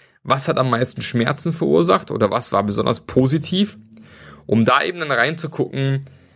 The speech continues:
warum war das besonders schmerzhaft oder warum war das positiv und was ist die Ursache dafür,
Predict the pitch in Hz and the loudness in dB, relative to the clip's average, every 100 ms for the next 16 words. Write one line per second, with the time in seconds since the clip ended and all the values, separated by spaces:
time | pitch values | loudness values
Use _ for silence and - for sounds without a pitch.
0 | _ _ _ - - - 113 123 127 139 | _ _ _ -16 -14 -2 2 4 2 2
1 | 113 110 101 - 104 101 101 - 101 98 | 2 4 2 -2 -10 -6 -4 -2 -2 -2
2 | - - - - 107 101 98 104 101 104 | -4 -10 -8 0 2 2 2 0 0 2
3 | 117 107 101 101 - 98 101 - 117 - | 2 2 2 2 0 2 2 2 0 0
4 | - 98 98 107 117 - 110 - 117 - | -2 -4 0 -2 -2 -6 -6 -6 -8 0
5 | 120 139 123 110 98 - - 107 131 | 2 4 0 0 -4 -4 -4 -2 -2